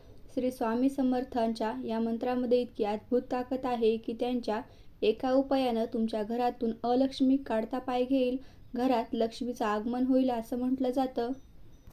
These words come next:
अलक्ष्मी ही माता लक्ष्मीचीच मोठी बहीण आहे आणि जिथे जिथे लक्ष्मी माता जाते, तिथे तिथे लक्ष्मीच्या मागे मागे अलक्ष्मी सुद्धा जात असते. आणि म्हणून घरातील काही विशिष्ट गोष्टींमुळे लक्ष्मी काढता पाय घेते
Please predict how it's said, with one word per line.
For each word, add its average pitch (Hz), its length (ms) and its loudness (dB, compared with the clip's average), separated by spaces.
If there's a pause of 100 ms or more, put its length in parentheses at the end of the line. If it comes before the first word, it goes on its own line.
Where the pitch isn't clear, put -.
(220)
अलक्ष्मी 254 600 4
ही 233 160 0
माता 226 340 2
लक्ष्मीचीच 262 680 2
मोठी 254 320 0
बहीण 254 280 4
आहे 247 300 4 (140)
आणि 233 340 0
जिथे 233 280 -2
जिथे 247 380 2
लक्ष्मी 247 320 0
माता 240 340 -2
जाते, 240 380 2 (440)
तिथे 269 240 4
तिथे 277 340 4
लक्ष्मीच्या 233 500 0
मागे 226 340 4
मागे 247 300 2
अलक्ष्मी 262 600 0
सुद्धा 269 340 0
जात 262 260 0
असते. 262 380 4 (520)
आणि 233 340 2
म्हणून 233 360 0
घरातील 233 460 0
काही 226 300 -2
विशिष्ट 262 460 -2
गोष्टींमुळे 269 720 4 (360)
लक्ष्मी 247 440 0
काढता 247 400 -2
पाय 247 220 2
घेते 262 360 4